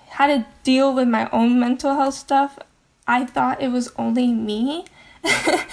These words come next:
And so I was like, you know, I was trying to cope with it, but I was like, no one else has felt as sad as me and, like, all that stuff.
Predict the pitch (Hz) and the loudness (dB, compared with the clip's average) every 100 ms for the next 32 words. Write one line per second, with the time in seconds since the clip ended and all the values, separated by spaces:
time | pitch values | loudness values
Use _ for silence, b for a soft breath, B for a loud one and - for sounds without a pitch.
0 | B B - 262 269 311 277 285 277 269 | B B -2 -2 2 4 4 2 0 -2
1 | 254 - 269 262 254 285 302 302 302 285 | -2 -4 0 2 2 0 -2 -2 -2 -2
2 | 254 277 262 269 254 226 240 233 240 254 | -6 -4 -2 -4 -6 -6 -4 -2 0 0
3 | 262 262 302 339 - 240 247 - 247 254 | -2 -2 -2 -2 -2 -2 -2 -4 -4 -4
4 | - 220 - - B B B 208 - - | -4 -4 -4 -10 B B B -6 -4 -4
5 | 214 220 247 247 254 254 247 240 - 214 | -2 -2 -2 -2 0 2 2 0 -4 -8
6 | 214 - - 240 240 240 240 - - 254 | -8 -12 -8 -6 -4 -4 -6 -6 -2 -2
7 | 247 | -2